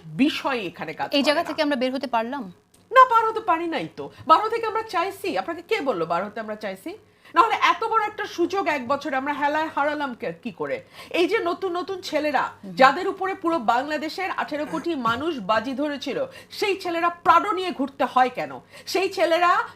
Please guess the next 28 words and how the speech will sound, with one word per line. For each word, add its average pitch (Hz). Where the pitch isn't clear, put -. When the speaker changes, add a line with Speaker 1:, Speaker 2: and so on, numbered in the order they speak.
Speaker 1:
রিক্সাওয়ালা, 311
আহ, 196
পিতার 311
সন্তান 302
হয়ে 330
তাকে 320
ছয় 311
কোটি 311
টাকা, 294
সাত 285
কোটি 262
টাকার 277
চেক 262
বাড়িতে 262
জমাতে 285
হয় 285
কেন? 196
তার 349
মানে 415
তার 349
তো 440
পুরো 359
ফিলসফিটাই 480
আমাদের 311
পলিটিক্সের 392
যে 311
মূল 294
ধারা, 190